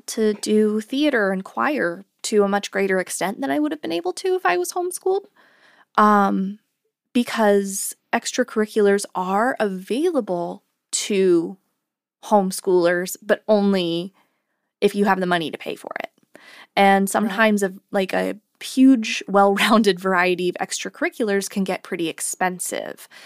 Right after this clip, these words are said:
Speaker 1: if you're not going to public school. So that was a really great opportunity for me to be able to do things that I enjoyed at the public school. That said,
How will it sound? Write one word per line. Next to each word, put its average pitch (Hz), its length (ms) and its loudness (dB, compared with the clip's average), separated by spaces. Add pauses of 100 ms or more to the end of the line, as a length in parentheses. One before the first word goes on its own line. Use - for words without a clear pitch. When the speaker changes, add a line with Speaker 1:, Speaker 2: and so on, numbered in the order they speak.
(280)
Speaker 1:
if 190 220 -4
you're 190 120 2
not 185 200 -2
going 185 220 -8
to - 60 -14
public 196 340 -8
school. - 300 -10
So - 140 -4
that 240 160 2
was 339 100 -4
a 330 80 -2
really 214 240 4
great 190 240 -2
opportunity 180 580 -6
for 180 180 -10
me 214 520 -2 (420)
to 208 100 0
be 190 180 2
able 185 480 0
to 185 640 0
do 202 180 0
things 190 260 -4
that 180 100 -4
I 170 80 -2
enjoyed 180 680 -2 (420)
at 165 200 -6
the - 60 -16
public - 360 -6
school. - 280 -12 (640)
That 226 380 2
said, 202 640 2